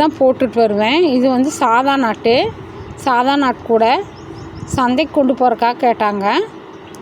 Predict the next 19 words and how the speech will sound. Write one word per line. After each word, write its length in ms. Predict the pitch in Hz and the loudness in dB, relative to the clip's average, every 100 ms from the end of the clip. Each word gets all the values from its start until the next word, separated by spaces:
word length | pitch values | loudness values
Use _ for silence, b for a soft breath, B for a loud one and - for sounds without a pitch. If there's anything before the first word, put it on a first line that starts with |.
| - 254 | -6 0
இது 80 | 277 | 2
வந்து 140 | 277 311 285 | 4 4 4
மார்க்கெட் 460 | 247 269 302 - | 2 0 -4 0
கொண்டு 160 | 262 233 | 0 0
போறதுக்கு, 320 | 254 233 226 294 302 | 0 0 2 0 0
சந்தைக்கு 380 | 233 269 302 - | 2 0 0 -2
கொண்டு 160 | 240 240 | -2 0
போறதுக்கு, 320 | 226 214 294 311 | 0 2 0 2
சாப்பாடு 460 | 247 240 233 285 247 226 220 214 | 2 2 2 2 2 4 4 4
வெளியில் 400 | 220 262 285 262 | 2 2 2 2
எடுத்துகிட்டு 360 | 226 240 247 214 | 0 -2 -4 0
போறதுக்கு 360 | 233 208 - 247 294 262 | 2 2 0 0 2 0
இந்த 160 | 233 240 | -2 0
மாதிரி 200 | 254 254 240 | 2 2 0
யூஸ் 180 | 254 - 214 | 0 0 0
ஆகும். 320 | 190 220 311 B B B B B - | 0 0 0 B B B B B -4
நல்லா 200 | 233 247 269 | 0 0 0
கூட 240 | 262 262 262 233 | 0 0 0 0
நல்லா 200 | 220 | 0